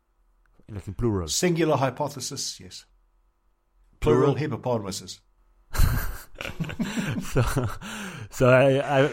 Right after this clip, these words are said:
Speaker 1: I've read that there's a hypothesis that the Romans banned the books of the Maccabees and all these books because they were insidious,
Speaker 2: Uh.
Speaker 1: insidious in that they promoted the rebellion.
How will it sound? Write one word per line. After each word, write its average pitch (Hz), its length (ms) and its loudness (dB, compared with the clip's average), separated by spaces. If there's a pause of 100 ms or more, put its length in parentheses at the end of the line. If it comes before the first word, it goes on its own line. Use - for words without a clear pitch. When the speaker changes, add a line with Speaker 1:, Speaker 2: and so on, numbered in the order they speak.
(140)
Speaker 1:
I've 127 220 -2
read 156 180 0
that 135 240 2
there's 131 280 2
a 120 100 4
hypothesis 135 680 -2
that 117 640 -2 (120)
the 107 240 -4
Romans 123 680 -2
banned 113 840 -4 (100)
the 90 800 -6
books - 280 -2
of 87 100 -10
the 90 100 -8
Maccabees 98 720 -8 (920)
and - 80 -16
all 123 200 -2
these 101 160 -6
books 95 240 -8
because 95 480 -6
they 98 160 -4
were 95 420 -4
insidious, 135 800 -6 (420)
Speaker 2:
Uh. 165 220 -12 (180)
Speaker 1:
insidious 143 480 -6
in 127 100 -6
that 120 220 0
they 117 140 -2
promoted 120 680 0
the 110 640 0
rebellion. 101 640 -2